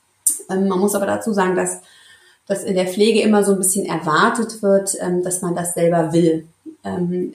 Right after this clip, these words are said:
ich sag immer, wenn wir in der freien Wirtschaft wären, würde keiner, ähm, eine Weiterbildung machen, die über mehrere Jahre geht und berufsbegleitend ist,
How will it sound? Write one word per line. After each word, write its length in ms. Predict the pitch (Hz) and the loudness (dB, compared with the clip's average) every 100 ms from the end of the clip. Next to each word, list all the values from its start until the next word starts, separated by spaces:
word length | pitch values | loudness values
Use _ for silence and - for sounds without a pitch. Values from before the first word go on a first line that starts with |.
| _ | _
ich 100 | 208 | -16
sag 160 | - 190 | -12 -6
immer, 140 | 190 | -2
wenn 120 | 185 180 | 0 2
wir 80 | |
in 60 | 180 | 2
der 100 | 185 | 0
freien 300 | 185 180 180 | 0 0 0
Wirtschaft 380 | 190 226 214 - | 0 -2 -4 -2
wären, 400 | 202 202 196 175 | 2 2 0 -6
würde 240 | 190 190 | -4 -2
keiner, 640 | - - 190 220 214 220 220 - _ _ _ _ - - | -4 -2 2 2 4 0 -2 -14 _ _ _ _ -14 -4
ähm, 220 | 180 185 | -2 0
eine 140 | 185 175 | 0 2
Weiterbildung 640 | 170 202 220 202 208 208 | 2 2 2 2 2 2
machen, 420 | 196 196 214 202 185 | 2 0 0 0 0
die 280 | 180 175 | -2 -4
über 260 | - 190 175 | -6 -8 -6
mehrere 380 | 175 170 165 165 | -4 -4 -4 -6
Jahre 380 | 160 175 202 196 | -2 -2 -2 0
geht 200 | 196 190 | 0 2
und 160 | 180 185 | -2 -2
berufsbegleitend 800 | 202 208 - 190 180 185 190 - | -2 -2 -10 -8 -4 -4 -6 -8
ist, 280 | 208 - | -8 -8